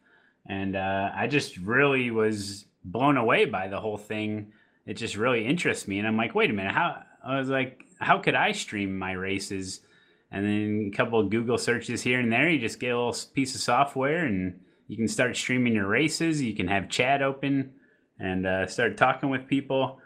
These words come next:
Um, I just really just gravitated towards it really quick. It was right up my alley. Um,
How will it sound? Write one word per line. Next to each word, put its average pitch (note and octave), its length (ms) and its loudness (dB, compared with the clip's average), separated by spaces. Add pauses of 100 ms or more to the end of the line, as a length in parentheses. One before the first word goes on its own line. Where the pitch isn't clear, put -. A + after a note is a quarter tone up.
(280)
Um, G#2+ 240 4
I B2+ 100 6
just C3+ 240 0
really C3 720 2 (240)
just A#2 360 -8 (180)
gravitated A#2+ 600 2
towards G#2 280 -4
it G#2 100 -2
really A2 300 0
quick. - 360 -2
It F#2+ 100 -2
was G2 180 -4
right A2+ 180 2
up G#2 80 -4
my G2+ 200 0
alley. G2 400 0
Um, F#2+ 520 -2